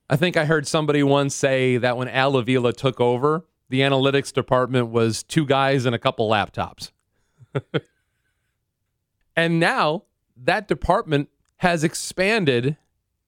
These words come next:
tenfold. And one positive that I can take out of the last seven years is the fact that the Tigers have caught themselves up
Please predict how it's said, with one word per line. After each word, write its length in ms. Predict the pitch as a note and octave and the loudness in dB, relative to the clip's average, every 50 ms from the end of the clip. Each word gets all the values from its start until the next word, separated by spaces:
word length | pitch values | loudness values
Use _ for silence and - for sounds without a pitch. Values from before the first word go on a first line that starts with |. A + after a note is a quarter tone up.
| _ _ | _ _
tenfold. 520 | - A3 A#3+ B3 G3+ - C#3 G2 C#2+ - - _ _ _ _ _ _ _ _ _ _ _ _ _ _ _ _ - | 0 0 0 0 0 0 -2 -2 -2 -4 -14 _ _ _ _ _ _ _ _ _ _ _ _ _ _ _ _ -2
And 240 | D#3 D#3 D3+ D3+ | -2 0 0 0
one 220 | D#3 E3+ F#3 G3+ G3+ | 0 0 0 -2 -2
positive 640 | - - G3 F#3+ F#3+ F#3 C#3+ D3+ D3+ C#3+ D3 C#3+ B2+ | -2 -2 0 0 0 0 -2 -2 0 0 -2 -2 -2
that 160 | B2 C#3 C3+ | -2 -2 0
I 140 | C3+ C3+ C3+ | 0 -2 -2
can 340 | - - - D3 D3+ D#3+ D#3 | -4 -4 -4 -2 -2 -2 -2
take 300 | - E3 D#3+ D3+ C#3 D3 | -2 -2 -2 -2 -2 -2
out 160 | D3 C#3+ C#3 | 0 0 0
of 60 | C3 B2+ | 0 -2
the 80 | B2 | -2
last 400 | A#2 B2 B2+ C3 C3 C#3 - - | 0 0 0 0 0 -2 -4 -4
seven 340 | - - C3+ C3+ B2+ C3+ B2+ | -2 -2 -2 0 0 -2 0
years 460 | A#2+ A#2 G#2+ - - - - - - _ _ _ _ | 0 -2 -2 -4 -6 -12 -16 -16 -16 _ _ _ _
is 220 | - C#3+ C#3 B2 A2 | -2 -2 -2 -2 -2
the 100 | C3+ A#2+ | -4 -4
fact 400 | - - - C#3 C3+ D3 D3 - | -4 -4 -4 -2 -2 -2 -4 -4
that 120 | C3+ - | -8 -8
the 80 | B2+ G#2+ | -10 -12
Tigers 580 | - - - - C#3 C#3 C3 C3 C3 B2 - | -10 -8 -4 -2 -2 -2 0 -2 -2 -4 -4
have 260 | - C#3+ A#2+ - _ | -4 -6 -6 -6 _
caught 380 | - - - - D3+ D3 - _ | -16 -8 -4 -2 -2 -2 -2 _
themselves 640 | - C#3 C#3 C3 - - D3+ C3+ C3 B2+ B2 A2 G#2+ | -2 -2 -2 -4 -4 -2 -2 0 0 0 0 -2 -2
up 280 | B2+ A#2 E2+ - - | -2 -2 -2 -4 -10